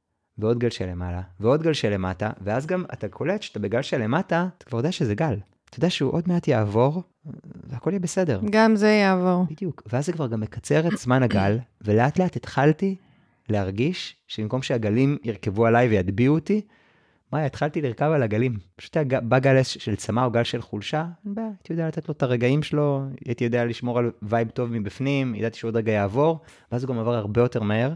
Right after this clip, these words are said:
Speaker 1: ואז פשוט הצטמצמו לגמרי הגלים. כשהגעתי ליום השביעי, הרגשתי שאני כבר רוכב על הגלים, והיה בי איזושהי הרגשה,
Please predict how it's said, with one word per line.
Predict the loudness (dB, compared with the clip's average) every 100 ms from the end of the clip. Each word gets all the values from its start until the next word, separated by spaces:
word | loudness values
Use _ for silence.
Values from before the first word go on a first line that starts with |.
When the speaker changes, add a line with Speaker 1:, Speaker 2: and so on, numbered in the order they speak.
| -8 _ _ -16
Speaker 1:
ואז | -14
פשוט | -14 -18
הצטמצמו | _ -8 -6 -4 -2
לגמרי | -2 -2 -2
הגלים. | 0 0 -2 -6 -10 -20 _ _ _
כשהגעתי | -10 -6 -4 -2
ליום | -4 -4
השביעי, | -4 -2 -2 -2 -6
הרגשתי | -10 -10 -8
שאני | -4 -2
כבר | -2
רוכב | -4 -2 0
על | 0
הגלים, | 0 0 -2 -8 _ 0
והיה | 2
בי | 4
איזושהי | 2 0 -2 -4 -6
הרגשה, | -10 -8 -6 -2 -2